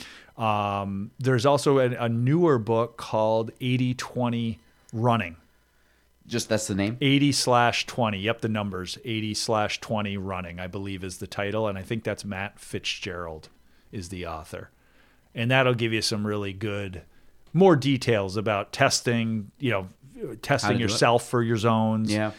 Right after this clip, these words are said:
Speaker 1: so you get a more accurate number. So if you're, if anyone's interested, those are great resources. Or like I said, I am starting to, uh,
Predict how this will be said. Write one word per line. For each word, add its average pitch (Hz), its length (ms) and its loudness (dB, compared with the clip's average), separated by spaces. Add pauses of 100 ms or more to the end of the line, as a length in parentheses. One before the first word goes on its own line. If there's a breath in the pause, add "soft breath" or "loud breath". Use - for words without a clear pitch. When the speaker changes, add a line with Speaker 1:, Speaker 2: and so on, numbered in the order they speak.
(140 loud breath)
Speaker 1:
so - 140 -2
you 117 100 2
get 113 140 0
a 113 60 2
more 107 180 0
accurate 104 480 -4
number. 113 380 0
So 127 240 6 (420 loud breath)
if 196 220 8
you're, 185 140 8
if 147 200 4
anyone's 165 380 6
interested, 117 480 0
those 131 200 6
are 151 80 4
great 131 280 2
resources. 139 720 2
Or 165 260 8
like 160 200 4
I 151 60 2
said, 151 300 4
I 131 80 4
am 135 240 2
starting 135 500 0
to, 127 140 -2 (280)
uh, 113 340 -8